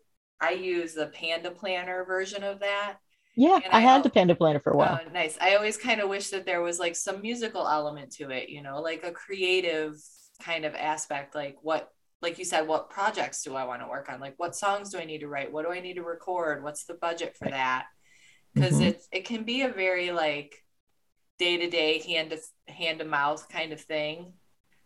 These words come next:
Speaker 1: So I just wanna wrap up and say thank you so much for joining me. I really appreciate you taking the time to do this, and tell us one more time how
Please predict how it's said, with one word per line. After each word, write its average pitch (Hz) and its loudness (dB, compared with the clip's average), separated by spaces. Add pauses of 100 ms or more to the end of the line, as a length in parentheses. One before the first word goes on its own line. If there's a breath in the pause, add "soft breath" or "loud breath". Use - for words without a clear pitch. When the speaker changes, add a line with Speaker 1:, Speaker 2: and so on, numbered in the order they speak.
(260)
Speaker 1:
So 240 2
I 226 6
just 254 -6
wanna 302 0
wrap 240 4
up 170 4
and 185 -6
say 196 -8
thank 220 -4
you 233 -4
so 214 0
much 202 0
for 233 -4
joining 170 -4
me. 165 -4
I 165 0
really 170 -2
appreciate 170 -6 (160)
you 185 -6
taking 185 -4
the 160 -10
time 160 -4
to 156 -6
do 208 -8
this, 214 0 (120)
and 160 -2 (220)
tell 214 4
us 220 2
one 208 -2
more 202 0
time 180 -2
how 170 -2